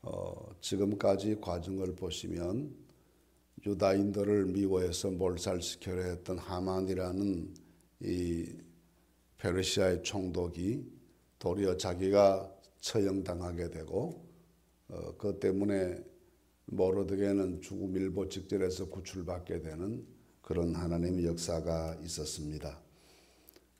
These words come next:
그렇게 하만이 도리어 자기가 준비한 장대에 매달리고 모르드게는 살아나게 되고 하는 이런 역사의 역전이 이루어지고 난 다음에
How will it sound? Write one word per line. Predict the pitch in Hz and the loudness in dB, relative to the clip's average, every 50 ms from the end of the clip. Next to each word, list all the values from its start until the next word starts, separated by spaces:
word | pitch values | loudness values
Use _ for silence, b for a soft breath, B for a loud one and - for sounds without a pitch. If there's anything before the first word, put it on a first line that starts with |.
| - - | -12 -6
그렇게 | 104 110 101 107 101 | -6 -2 4 6 4
하만이 | 101 98 113 107 107 107 110 110 110 110 117 123 123 120 113 | 6 6 4 4 4 6 6 6 6 6 6 6 4 4 2
도리어 | - 98 95 98 101 101 98 | 0 0 0 2 2 2 2
자기가 | - 104 95 95 98 101 101 98 | 0 0 0 2 2 4 4 4
준비한 | 98 - 95 95 92 95 95 95 95 95 | 2 0 -2 -2 0 2 2 2 2 0
장대에 | - 98 92 90 90 87 - 90 90 | -2 -4 -4 -4 -4 -2 -2 0 0
매달리고 | 90 90 87 85 85 85 87 85 85 85 78 80 85 80 | 0 0 -2 -2 -2 -2 -4 -2 -4 -4 -6 -6 -6 -6
모르드게는 | 78 82 87 90 92 87 85 92 90 101 101 101 98 | -4 -4 -4 -4 -4 -2 -2 -2 0 0 0 0 0
살아나게 | - 101 95 92 90 87 87 87 87 82 87 82 | -2 -2 -2 -2 -2 -2 -4 -4 -4 -6 -6 -6
되고 | 87 87 80 78 82 80 | -4 -6 -6 -6 -6 -8
하는 | 80 80 80 80 80 95 117 - - B B B B B B B B B B B B | -8 -8 -8 -6 -4 -2 -2 -2 -4 B B B B B B B B B B B B
이런 | - 95 92 92 87 | -6 -4 -2 -2 -2
역사의 | 90 90 90 - - 101 95 95 90 90 90 | -2 -2 -4 -2 0 2 4 4 4 2 2
역전이 | 92 92 90 - - 104 104 104 98 | 0 0 -2 -2 0 2 2 2 2
이루어지고 | 95 95 98 95 90 - 101 92 98 95 | 2 2 2 2 2 0 -2 -2 -2 -2
난 | 87 87 85 82 80 | -2 -2 -4 -4 -2
다음에 | 92 87 85 85 80 80 82 85 85 82 85 | -2 -2 -2 -2 -4 -6 -4 -4 -4 -4 -8